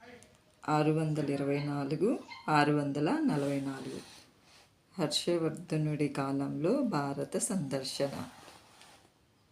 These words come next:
ఇత్సింగ్ చైనా యాత్రికుడు. క్రీస్తు శకం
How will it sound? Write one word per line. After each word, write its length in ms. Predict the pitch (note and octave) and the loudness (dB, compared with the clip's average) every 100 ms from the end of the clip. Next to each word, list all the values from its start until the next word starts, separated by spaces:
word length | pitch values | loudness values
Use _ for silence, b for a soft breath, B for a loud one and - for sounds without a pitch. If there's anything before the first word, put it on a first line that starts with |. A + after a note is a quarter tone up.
| _ _ _ _ _ _ _ - _ _ _ _ _ _ _ - | _ _ _ _ _ _ _ -20 _ _ _ _ _ _ _ 0
ఇత్సింగ్ 840 | D#3+ - - - - D#3+ D3+ B2+ - - - _ _ _ - _ _ _ B B B B _ - | 0 0 2 4 6 6 4 0 -4 -12 -20 _ _ _ -20 _ _ _ B B B B _ 0
చైనా 240 | D#3 D3+ | 2 2
యాత్రికుడు. 560 | D3+ D3+ - B2+ - C3+ | 0 0 -2 -6 -4 -8
క్రీస్తు 600 | - - D3+ D3+ - D3 | -8 -2 0 0 -2 -6
శకం 380 | D3+ C#3 G3 | -6 -2 -2